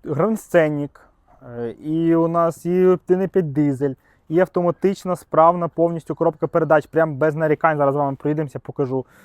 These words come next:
Хороша комплектація, от дійсно нема ніяких по ньому запитань.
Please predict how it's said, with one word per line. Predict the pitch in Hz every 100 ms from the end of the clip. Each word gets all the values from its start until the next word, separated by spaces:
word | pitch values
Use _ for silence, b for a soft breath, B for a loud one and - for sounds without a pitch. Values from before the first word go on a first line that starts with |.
| b
Хороша | - 156 202 190
комплектація, | - 170 156 156 - 196 226 -
от | 165 143
дійсно | 170 226 -
нема | 160 151 165
ніяких | 170 147 156 _ _ _ b b -
по | 285
ньому | 147 156 143
запитань. | 139 - - 110